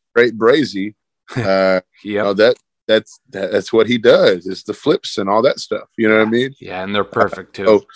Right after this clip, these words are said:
Speaker 1: he can pull that out, you know what I mean? Um, imagine if Braden was in, like, an Iron Man match and the different stories that he could tell.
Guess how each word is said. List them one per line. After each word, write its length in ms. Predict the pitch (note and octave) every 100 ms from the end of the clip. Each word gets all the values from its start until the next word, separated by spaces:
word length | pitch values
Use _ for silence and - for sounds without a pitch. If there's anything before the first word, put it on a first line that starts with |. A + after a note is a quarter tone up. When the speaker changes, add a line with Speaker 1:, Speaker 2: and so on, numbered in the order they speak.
| _ _
Speaker 1:
he 100 | C#3
can 160 | C3 B2+
pull 220 | - B2+
that 180 | C3 C3
out, 320 | C#3+ C3+ G#2 _
you 140 | A2
know 80 | A2
what 60 | A#2
I 20 |
mean? 360 | A2+ B2+ C#3 - _ _ _ G#2
Um, 520 | G#2 G2 F#2 F2 F2+
imagine 420 | A#2 A#2 D3 D3 C#3
if 160 | G#2+
Braden 400 | G#2+ A2 B2+ A#2
was 180 | G#2 F#2+
in, 140 | G#2
like, 220 | G2 F#2 F#2
an 80 | -
Iron 320 | F#2+ G2+ F#2
Man 180 | F2+ F2 F2
match 280 | E2+ D#2+ -
and 80 | F2+
the 60 | E2+
different 260 | G2 F#2
stories 300 | - G2 F#2+
that 100 | F2+
he 100 | F2
could 120 | F2 E2+
tell. 360 | F#2 E2+ D#2+